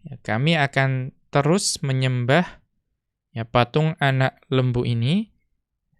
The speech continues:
sampai Musa kembali kepada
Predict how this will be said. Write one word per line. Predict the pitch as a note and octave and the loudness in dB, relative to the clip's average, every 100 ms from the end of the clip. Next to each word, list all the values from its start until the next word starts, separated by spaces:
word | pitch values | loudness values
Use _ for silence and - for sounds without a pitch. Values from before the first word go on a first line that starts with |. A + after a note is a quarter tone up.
| _ _ _ | _ _ _
sampai | - C3+ C3 A#2 D3 | -2 2 2 2 2
Musa | D#3 C3+ A#2 - C#3+ F3+ - | 4 2 2 2 2 0 -2
kembali | C#3 B2+ B2 B2 C#3+ | -2 0 2 0 -2
kepada | B2 A#2 A2+ B2 E3+ | -2 -2 0 -2 -2